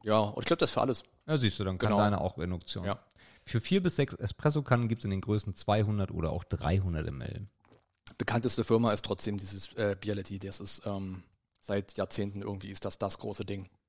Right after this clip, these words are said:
Speaker 2: Okay.
Speaker 1: Die sind dann auch, das Gute ist, die sind unten auch so, die sind unten nicht rund, weil du musst dir vorstellen, du machst das heiße Wasser rein und dann musst du das ja greifen, um den Apparillo oben drauf zu schrauben.
Speaker 2: Ja.
Speaker 1: Da ist es geil, wenn die das, wenn das nicht rund ist.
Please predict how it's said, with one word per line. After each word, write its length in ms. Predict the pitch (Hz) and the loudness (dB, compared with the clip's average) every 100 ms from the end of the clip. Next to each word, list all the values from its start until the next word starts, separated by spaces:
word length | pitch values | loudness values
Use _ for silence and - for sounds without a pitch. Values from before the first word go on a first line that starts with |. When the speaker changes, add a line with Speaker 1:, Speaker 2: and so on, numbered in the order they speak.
| _ | _
Speaker 2:
Okay. 280 | 107 - 85 110 _ - | -8 -6 -8 -8 _ -20
Speaker 1:
Die 60 | |
sind 200 | 104 104 | -18 -6
dann 140 | 107 98 | -4 -2
auch, 240 | 101 - - - - | -4 -4 -14 -12 -4
das 160 | 117 | -2
Gute 180 | 160 202 | 2 2
ist, 180 | 156 - | 2 2
die 40 | |
sind 160 | 127 120 | -2 -2
unten 260 | 143 143 | -2 -2
auch 160 | 135 127 | -2 -2
so, 460 | - 123 120 120 110 - - | 0 4 6 6 4 -8 -10
die 60 | 104 | -4
sind 160 | 120 | -2
unten 280 | 143 135 127 | -2 -4 -6
nicht 180 | 110 101 | -6 0
rund, 300 | 117 202 - - _ _ _ _ _ _ - | 2 2 -2 -12 _ _ _ _ _ _ -4
weil 100 | 110 | 0
du 60 | |
musst 160 | 117 - | 0 0
dir 80 | 113 | 0
vorstellen, 280 | 123 135 | 0 0
du 60 | 113 | 2
machst 180 | 110 - | 2 2
das 120 | 107 | 2
heiße 220 | 135 - | 2 4
Wasser 240 | 143 143 104 | 0 0 0
rein 300 | 95 98 135 _ _ _ _ _ - | 0 0 -2 _ _ _ _ _ -12
und 180 | 107 107 | -2 2
dann 120 | 131 | 4
musst 180 | 151 - | 2 4
du 40 | |
das 160 | 120 - | 4 4
ja 80 | |
greifen, 500 | 101 104 113 156 160 | 0 4 6 6 2
um 240 | 131 120 117 | 0 2 4
den 120 | 117 | 4
Apparillo 380 | 113 117 120 110 | 2 2 0 0
oben 220 | 107 104 | -2 0
drauf 200 | 117 139 | 2 2
zu 100 | - | 0
schrauben. 380 | - 92 92 95 | -4 -4 -4 -2
Speaker 2:
Ja. 240 | 110 107 - | 2 2 2
Speaker 1:
Da 100 | 104 | 2
ist 100 | 113 | 4
es 140 | 120 - | 4 6
geil, 240 | 110 123 | 8 8
wenn 100 | 113 | 6
die 80 | 113 | -2
das, 180 | - - | -6 -6
wenn 80 | 101 | -2
das 140 | 107 | -2
nicht 180 | 107 101 | -2 2
rund 180 | 123 117 | 2 2
ist. 240 | 95 - | -2 -6